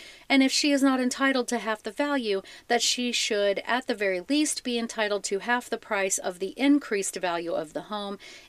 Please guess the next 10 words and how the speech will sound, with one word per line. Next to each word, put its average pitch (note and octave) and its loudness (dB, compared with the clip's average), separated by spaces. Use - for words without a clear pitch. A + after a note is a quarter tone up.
in B3+ 4
the B3 2
years F#3 -2
since F#3 -4
she - -4
and F3+ -4
Eric F3 -6
purchased - -8
the - -12
property. A3+ -4